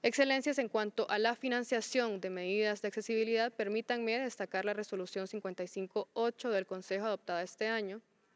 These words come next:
titulada Sistemas de apoyo para garantizar la inclusión comunitaria de las personas con discapacidad,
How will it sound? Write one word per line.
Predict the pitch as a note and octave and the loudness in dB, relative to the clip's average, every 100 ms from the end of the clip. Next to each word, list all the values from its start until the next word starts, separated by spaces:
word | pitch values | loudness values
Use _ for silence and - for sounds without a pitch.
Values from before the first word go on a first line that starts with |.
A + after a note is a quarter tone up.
| _ _ | _ _
titulada | - B3 C4 A3 A#3 | -4 0 4 4 4
Sistemas | B3 A3 G#3+ G#3 G#3 | 0 -2 0 0 0
de | G3+ | -2
apoyo | - A#3+ B3+ A#3+ | 2 2 2 2
para | G3 | 0
garantizar | F#3 F3+ F3+ F#3+ G3 G3+ | -2 -2 -6 -4 -2 0
la | G3+ | -2
inclusión | G#3+ A3 A3+ G#3+ A3 | -2 -4 -4 -2 -2
comunitaria | G#3+ A3 F#3+ F3+ F#3 G3 G3+ | -2 -2 -2 -2 -2 0 0
de | |
las | G3 | -2
personas | - F#3+ - F#3+ | -6 -10 -6 -6
con | G3 F#3+ | -6 -6
discapacidad, | F#3 F#3+ - F#3+ F#3+ - | -6 -6 -8 -8 -6 -6